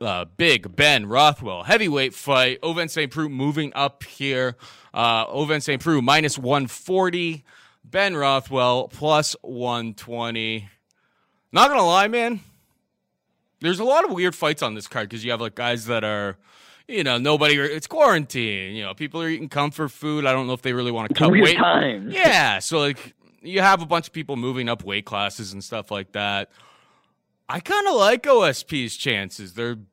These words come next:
Speaker 1: basically the same height. He's got the same reach. Obviously, he's gonna be giving up, like, thirty to forty pounds. Maybe, maybe thirty is on the low end. But, um, Ben Rothwell's just so fucking slow at this point.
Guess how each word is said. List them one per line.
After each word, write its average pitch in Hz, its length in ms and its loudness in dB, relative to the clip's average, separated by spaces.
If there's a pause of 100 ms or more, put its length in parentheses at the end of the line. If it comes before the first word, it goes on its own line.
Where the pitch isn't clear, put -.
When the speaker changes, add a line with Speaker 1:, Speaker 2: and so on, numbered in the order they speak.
(100)
Speaker 1:
basically 226 480 -2
the 127 100 -6
same 120 360 -2
height. 98 360 -8
He's 156 100 -10
got 156 260 2
the 233 80 -10
same 123 380 -4
reach. 95 360 -10
Obviously, 202 480 2
he's 139 80 -8
gonna 139 180 -6
be 120 120 -8
giving 113 280 -4
up, 135 260 0
like, 95 160 -6
thirty 110 380 -8
to 95 80 -10
forty 104 400 -10
pounds. 131 840 -6 (220)
Maybe, 185 400 0
maybe 170 520 0
thirty 170 800 -2
is 147 120 2
on 139 160 0
the 131 80 -4
low 127 260 0
end. 156 360 -6 (640)
But, 135 420 2
um, 120 540 -2 (560)
Ben 254 200 6
Rothwell's 208 460 6
just 165 240 -8
so 156 160 -4
fucking 160 400 -4
slow 143 340 0
at 156 140 -2
this 107 200 -8
point. 107 340 -8